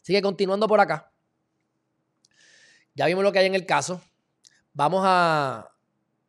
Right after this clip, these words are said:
a, a ver aquí, ¿verdad? Ya yo, ya,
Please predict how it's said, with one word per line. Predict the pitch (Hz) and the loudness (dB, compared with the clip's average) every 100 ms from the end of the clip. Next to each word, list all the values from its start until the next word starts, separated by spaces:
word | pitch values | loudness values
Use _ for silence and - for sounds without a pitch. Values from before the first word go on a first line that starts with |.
| _ _ _ - | _ _ _ -2
a, | 143 127 120 | 0 0 -2
a | 117 127 | -4 -2
ver | 139 165 | 2 4
aquí, | 175 165 170 | 2 2 -2
¿verdad? | 143 156 | 0 0
Ya | 180 | 0
yo, | 147 156 | 0 -2
ya, | 156 135 139 156 165 151 _ | -2 -2 4 4 4 0 _